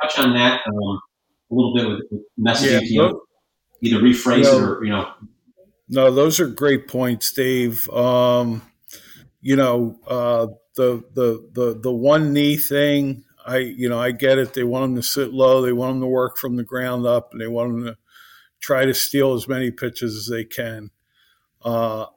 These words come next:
Speaker 2: I, <laughs> you know, when I played and coached, and for about, you know, the last thirty-five years, um, umpires didn't take guys that were trying to steal balls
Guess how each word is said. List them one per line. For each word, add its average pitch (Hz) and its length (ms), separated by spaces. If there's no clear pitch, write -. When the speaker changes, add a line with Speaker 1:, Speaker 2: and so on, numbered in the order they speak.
Speaker 2:
I, 127 220
<laughs> - 1300
you 143 120
know, 135 120
when 127 160
I 151 120
played 147 560
and 117 220
coached, 143 600
and 120 180
for 127 220
about, 120 380
you 131 140
know, 120 160
the 120 80
last 135 680
thirty-five 131 760
years, 131 680
um, 120 760
umpires 175 600
didn't 143 320
take 165 360
guys 113 320
that 113 120
were 113 120
trying 120 320
to 110 80
steal 127 400
balls 107 640